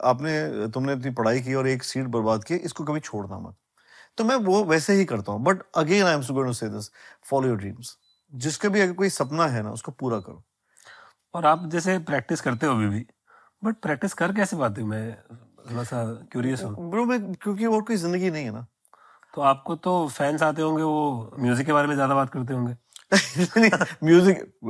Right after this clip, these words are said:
Speaker 1: the joke is कि पहले दिखाने आते थे, अब देखने आते हैं। <laughs> That's the only difference। But मैं, अ, क्लिनिक में बहुत सीरियस हूँ and मैं पेशेंट्स देखता हूँ only by appointment।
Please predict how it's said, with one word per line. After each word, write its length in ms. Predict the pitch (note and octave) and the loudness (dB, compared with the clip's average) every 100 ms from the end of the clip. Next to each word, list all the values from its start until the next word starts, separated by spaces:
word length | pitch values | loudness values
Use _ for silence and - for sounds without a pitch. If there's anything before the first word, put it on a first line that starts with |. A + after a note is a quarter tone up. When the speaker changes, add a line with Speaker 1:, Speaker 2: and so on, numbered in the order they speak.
| - | -6
Speaker 1:
the 280 | A#2+ A2+ B2+ | -4 0 4
joke 220 | B2+ D3+ | 4 6
is 140 | D3 C3+ | 4 2
कि 100 | C#3 | 0
पहले 240 | B2 C3 | 2 4
दिखाने 340 | C3 A#2 A#2+ C3 | 2 2 2 2
आते 200 | B2 C#3 | 2 2
थे, 80 | |
अब 80 | D3+ | 0
देखने 280 | A2 G#2+ A2+ | 2 0 0
आते 220 | G#2 F#2 | -2 -2
हैं। 100 | B2+ | -2
<laughs> 120 | - D3+ | 0 0
That's 340 | - E3+ - | 0 -2 -2
the 220 | D#3+ - | -10 -4
only 380 | G3 - F3+ - | -4 -2 -6 -2
difference। 540 | G#3 - - - C3+ B2 - - C3 - - | -2 -2 -12 -6 -6 -6 -14 -16 -14 -4 2
But 100 | A3+ | 4
मैं, 220 | G3 A3 | 8 6
अ, 340 | F#3 D#3 D3 | 6 4 4
क्लिनिक 220 | C3+ E3 F#3+ | 4 2 4
में 120 | F3 | 4
बहुत 340 | C#3+ E3 D3+ - | 6 4 2 -6
सीरियस 540 | B2+ - C3+ C#3+ D3 | -4 0 2 4 2
हूँ 100 | G3 | -2
and 320 | A#3 C3+ B2 | -4 -4 -4
मैं 560 | - C3+ D3+ C#3 B2 B2 | 0 4 4 2 -6 -8
पेशेंट्स 420 | - C3+ B2 D#3+ | -4 -2 -2 0
देखता 220 | C3 A2 | -2 0
हूँ 100 | E3+ | -2
only 140 | D3 E3 | 0 0
by 100 | D#3+ | -2
appointment। 400 | G#2 G2+ F#2+ | -2 -6 -8